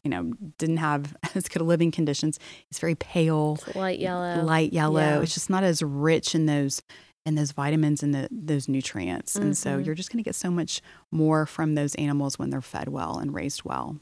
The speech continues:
Speaker 2: Yeah. So you eat a lot of eggs.
Speaker 1: Ton of eggs.
Speaker 2: Mm-hmm.
Speaker 1: Yes, a ton of eggs. So, uh, breakfast might be something like scrambled eggs. Maybe I might scramble up some spinach in there, some cheese, make, like, an omelet,
Speaker 2: Mm-hmm.
Speaker 1: uh, maybe a piece of toast with that.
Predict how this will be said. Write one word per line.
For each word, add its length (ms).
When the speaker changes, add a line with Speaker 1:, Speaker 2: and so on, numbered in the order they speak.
Speaker 2:
Yeah. 240
So 160
you 180
eat 140
a 60
lot 180
of 140
eggs. 360
Speaker 1:
Ton 220
of 100
eggs. 280
Speaker 2:
Mm-hmm. 300
Speaker 1:
Yes, 380
a 60
ton 200
of 120
eggs. 180
So, 360
uh, 160
breakfast 640
might 240
be 100
something 480
like 320
scrambled 500
eggs. 560
Maybe 280
I 20
might 180
scramble 360
up 80
some 160
spinach 400
in 100
there, 220
some 180
cheese, 300
make, 160
like, 100
an 140
omelet, 500
Speaker 2:
Mm-hmm. 380
Speaker 1:
uh, 140
maybe 140
a 40
piece 240
of 40
toast 420
with 180
that. 340